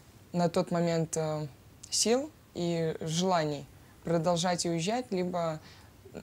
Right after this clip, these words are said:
пока мне судьба даёт именно в девятнадцать лет, начать что-то новое. И я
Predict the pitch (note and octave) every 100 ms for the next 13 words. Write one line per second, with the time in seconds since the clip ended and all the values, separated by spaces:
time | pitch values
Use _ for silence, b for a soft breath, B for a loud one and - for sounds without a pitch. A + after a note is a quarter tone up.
0 | - - - E3+ F#3 F3 E3 D#3+ F3+ E3
1 | E3+ D#3 D#3 D#3 E3 D#3+ D#3 D3 D#3 D#3
2 | D#3+ D#3+ - A3+ A#3+ E3+ G3 F3+ - D#3+
3 | D3 C3+ C3 - b b b b D3 E3+